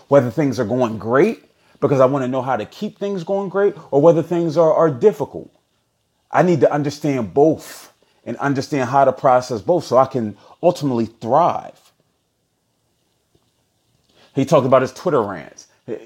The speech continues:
Uh, he, he's, he, he, again, he, he pushes this idea of being a free thinker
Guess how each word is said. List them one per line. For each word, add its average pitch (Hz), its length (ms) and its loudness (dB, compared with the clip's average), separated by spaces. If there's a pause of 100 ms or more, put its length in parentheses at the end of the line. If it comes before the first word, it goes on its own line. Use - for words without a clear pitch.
(360)
Uh, 123 300 2
he, 139 180 -2
he's, 143 280 -2
he, 120 160 -4
he, 135 320 -6
again, 117 320 0
he, 127 340 -4 (200)
he 117 160 -6
pushes 151 360 0
this 127 160 -4
idea 120 300 2
of 101 100 -2
being 110 160 -6
a 104 40 -8
free 127 280 -8
thinker 110 480 -10